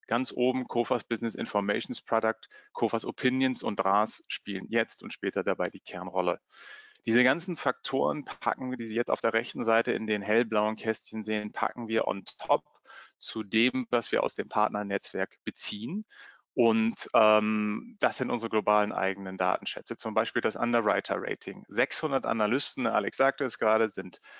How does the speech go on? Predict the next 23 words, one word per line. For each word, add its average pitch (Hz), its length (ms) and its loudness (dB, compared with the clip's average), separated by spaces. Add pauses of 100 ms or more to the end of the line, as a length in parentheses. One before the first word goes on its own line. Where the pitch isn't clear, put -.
(160)
tagtäglich 117 640 0
dabei, 101 380 2
Entscheidungen 107 460 0
zu - 240 -10 (160)
treffen, 110 500 -2 (420)
ähm, 95 320 -6
täglich 104 360 -4
tausendfach, 120 640 2
übers 95 280 -2
Jahr 101 440 2
millionenfach 107 640 -4
gesehen. 104 340 -2 (120)
Wir 107 160 -6
arbeiten 101 560 2
somit 101 320 -6 (100)
dicht 104 240 -4
am 101 160 0
Risiko 110 520 -6
und 104 120 -8
sammeln 101 280 -2
nicht - 160 -16
nur - 100 -18
Daten. - 300 -10